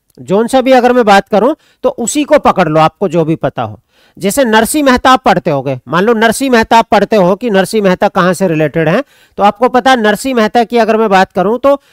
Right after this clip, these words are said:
गुजरात वाले क्षेत्र से रिलेटेड हैं, गुजरात वाले क्षेत्र से।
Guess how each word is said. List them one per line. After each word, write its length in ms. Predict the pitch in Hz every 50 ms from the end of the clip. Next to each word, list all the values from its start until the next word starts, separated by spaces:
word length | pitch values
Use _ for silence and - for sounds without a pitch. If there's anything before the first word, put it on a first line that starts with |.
| _ _
गुजरात 520 | - 147 190 202 175 208 220 226 262 - 277
वाले 240 | 254 247 240 254 247
क्षेत्र 340 | - 240 240 233 - 226
से 120 | 220 - 240
रिलेटेड 420 | 226 220 208 214 180 196 220 -
हैं, 160 | 156 113 92 _ _ _ _ _ _ _ _ _ _ -
गुजरात 500 | 156 139 190 185 185 202 208 214 208 208
वाले 220 | 190 185 175 185
क्षेत्र 320 | 151 - 175 - - 135 117
से। 140 | - -